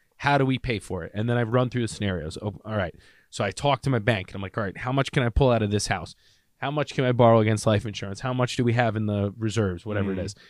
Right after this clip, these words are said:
Speaker 1: So, like, I try to think it through and then it calms me down.
Speaker 2: Yep.
Speaker 1: And it's like, "All right, well, it wouldn't be <laughs> fun. It'd be an awkward convo. But worst case scenario, this is the route to do. You know,
Speaker 2: Yes.
Speaker 1: this is the route to take.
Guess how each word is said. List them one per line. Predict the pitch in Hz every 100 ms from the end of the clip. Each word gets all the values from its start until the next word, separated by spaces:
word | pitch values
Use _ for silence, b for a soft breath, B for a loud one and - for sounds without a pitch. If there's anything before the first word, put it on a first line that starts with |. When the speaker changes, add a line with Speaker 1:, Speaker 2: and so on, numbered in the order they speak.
| b _
Speaker 1:
So, | -
like, | 139
I | 139
try | 127 - 156
to | 151
think | - 165 151
it | 139
through | - 127 143 180 254 - _ -
and | 131
then |
it | 131
calms | - 127 113 107
me | 95
down. | 90 76 -
Speaker 2:
Yep. | 101 101
Speaker 1:
And | 113
it's | -
like, | 127 113
"All | 196
right, | 127
well, | 123 113 b b
it | - 120
wouldn't | 127 123
be | 113
<laughs> |
fun. | 104 - 139 220 170 190 202
It'd | 135
be | 131
an | 127
awkward | 123 - 127
convo. | - 131 160 117 120 b b b _
But | 185 170 156 135
worst | 120 147 160 -
case | 156 139
scenario, | 135 135 143 117 101 95 95 _ _ -
this | 107 127 - 131
is | 107
the | 113
route | 101 110 98
to | -
do. | 95 92 78 - _
You | - 104
know, |
Speaker 2:
Yes. | 101
Speaker 1:
this | 131 143
is | 120
the | 123
route | 113 113
to | -
take. | - 95 -